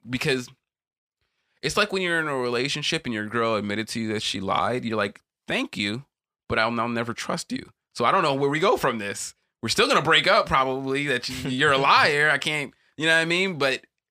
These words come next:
Speaker 1: at the same token, I appreciate this honesty. It was the other honesty you needed to be on top of, but okay. You know what I mean? It's just, even if you manage to keep the relationship, it's gonna be weird. It's gonna be super weird 'cause you know this person's capable of lying to you,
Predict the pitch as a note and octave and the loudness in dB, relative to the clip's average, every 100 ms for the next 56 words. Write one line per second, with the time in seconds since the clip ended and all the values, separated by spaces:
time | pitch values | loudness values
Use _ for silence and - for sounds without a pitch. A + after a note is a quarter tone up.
0 | _ - D3+ C#3 F#3 E3+ G3+ C4+ E3+ C3+ | _ -4 -2 0 0 0 0 0 0 0
1 | A#2+ - B3+ - F3 D3+ - D3+ - B2 | -2 -4 0 0 0 -2 -2 0 0 0
2 | A#2+ A2 A2+ A2+ A2+ - _ _ _ _ | -2 -4 -6 -6 -8 -10 _ _ _ _
3 | _ D3+ E3 A#2+ C3+ C#4+ A#3 D#3 C#3 C#3+ | _ -4 -2 0 2 2 2 2 -2 -6
4 | B2 B2+ B2 A2 A#2 A2+ A2 G#2+ C#3+ G#3+ | -4 -4 -4 -8 -8 -6 -4 0 2 2
5 | A#2+ G#2+ A2 G2 _ _ _ _ _ _ | -2 -6 -8 -8 _ _ _ _ _ _
6 | - A#2 - E3 E3 - _ - F#3+ A3+ | -8 -8 -2 0 0 -4 _ -4 0 0
7 | A3 A3 A3 - E3+ F3+ E3+ - _ _ | 0 -2 -4 -4 -2 -2 -6 -16 _ _
8 | F3 G#3+ G#3 G3 E3 D#3+ D#3 D#3 - D3 | -6 -2 -2 -4 -4 -2 -2 -2 -6 -8
9 | C3+ A#2+ A2+ A2+ B2 - A2+ G#2+ - B2 | -6 -4 -2 -2 -4 -6 -8 -10 -10 -8
10 | G2+ G#2 - G2+ G2+ - - - _ _ | -8 -10 -12 -12 -10 -12 -16 -20 _ _
11 | _ _ _ _ D#3+ A#2+ G2+ B2+ A2+ G#2+ | _ _ _ _ -6 -6 -4 -6 -6 -8
12 | G#2 A2+ G2 G#2+ G#2+ C#3 B2+ - A2 G#2 | -6 -6 -6 -8 -6 -4 -4 -6 -8 -8
13 | - G#2 - - - B2 C3+ F#2+ - - | -6 -6 -6 -12 -6 -2 0 -2 -8 -14